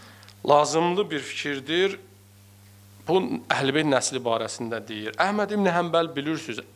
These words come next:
Həmbəli məzhəbinin banisidir. Əhl-i Sünnənin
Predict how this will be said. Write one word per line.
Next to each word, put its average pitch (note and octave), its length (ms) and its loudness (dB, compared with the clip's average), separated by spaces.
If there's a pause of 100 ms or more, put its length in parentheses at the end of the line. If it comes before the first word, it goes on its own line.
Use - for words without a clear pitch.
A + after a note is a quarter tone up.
(340)
Həmbəli B2 480 2
məzhəbinin C3 640 0
banisidir. A2 640 -2
Əhl-i A#2 240 -2
Sünnənin B2 720 0